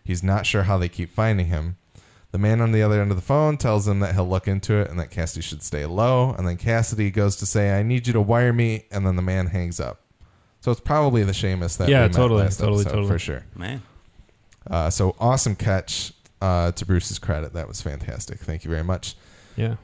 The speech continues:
Speaker 1: then finally,
Speaker 2: Cool.
Speaker 1: uh, Joseph wrote in. He said, "This was probably my least favorite episode of the series," talking about, uh, Puzzle Piece, the,
Speaker 2: Wow.
Speaker 1: the current one. He said, "It felt like most of the episode was retreading old story beats, and the pacing was weird."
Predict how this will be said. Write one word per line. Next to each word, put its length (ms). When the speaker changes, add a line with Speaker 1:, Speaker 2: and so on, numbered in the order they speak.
Speaker 1:
then 60
finally, 540
Speaker 2:
Cool. 100
Speaker 1:
uh, 340
Joseph 440
wrote 200
in. 140
He 60
said, 200
"This 160
was 100
probably 460
my 160
least 360
favorite 380
episode 380
of 60
the 60
series," 460
talking 400
about, 480
uh, 220
Puzzle 240
Piece, 440
the, 80
Speaker 2:
Wow. 260
Speaker 1:
the 80
current 240
one. 100
He 80
said, 260
"It 80
felt 160
like 100
most 220
of 20
the 80
episode 320
was 140
retreading 460
old 180
story 340
beats, 420
and 220
the 40
pacing 580
was 180
weird." 340